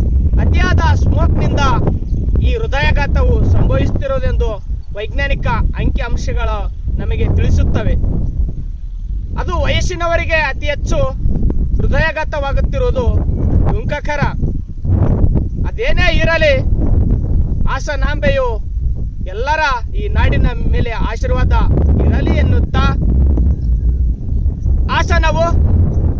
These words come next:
ಮಲೆನಾಡು, ಅರೆ ಮಲೆನಾಡು ಹಾಗೂ ಮಲೆನಾಡು ಪ್ರದೇಶಗಳನ್ನು ಒಳಗೊಂಡಿರುವ ಈ ಹಾಸನ ಜಿಲ್ಲೆಯು ಅನೇಕ ಕ್ಷೇತ್ರಗಳಲ್ಲಿ ಮಹತ್ವ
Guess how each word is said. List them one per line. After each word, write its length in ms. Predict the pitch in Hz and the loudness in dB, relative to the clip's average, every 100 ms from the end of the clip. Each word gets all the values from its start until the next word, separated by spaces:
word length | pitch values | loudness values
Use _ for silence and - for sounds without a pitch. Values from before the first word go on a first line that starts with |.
| - | -2
ಮಲೆನಾಡು, 520 | 220 247 - - - - - - - | -2 0 0 0 0 0 -2 -2 0
ಅರೆ 160 | 226 302 | 0 0
ಮಲೆನಾಡು 640 | 254 262 294 285 254 247 277 269 - - - - | 0 -2 -2 -2 -2 -4 -4 -6 -6 -10 -12 -8
ಹಾಗೂ 280 | 214 226 214 | -6 -6 -8
ಮಲೆನಾಡು 580 | 208 226 277 277 277 269 | -8 -8 -6 -6 -6 -6
ಪ್ರದೇಶಗಳನ್ನು 840 | 254 247 302 - 311 320 330 330 | -10 -8 -8 -6 -4 -4 -2 0
ಒಳಗೊಂಡಿರುವ 680 | 320 269 - - - 233 233 220 185 - - | 0 0 0 0 0 0 0 0 -2 -2 -2
ಈ 140 | 214 | -2
ಹಾಸನ 460 | - 302 320 254 240 214 | -4 -8 -8 -10 -10 -12
ಜಿಲ್ಲೆಯು 440 | - 214 214 214 285 302 - - - - - - - - - | -10 -10 -8 -6 -8 -8 -10 -10 -8 -6 -6 -6 -8 -10 -14
ಅನೇಕ 320 | 220 320 330 320 269 226 - - - | -8 -8 -4 -2 -2 -4 -8 -12 -14
ಕ್ಷೇತ್ರಗಳಲ್ಲಿ 1000 | - 254 294 349 330 320 302 277 269 240 | -10 -6 -6 -4 -2 0 -2 -2 -2 -2
ಮಹತ್ವ 540 | 208 190 226 294 - | -6 -12 -10 -10 -6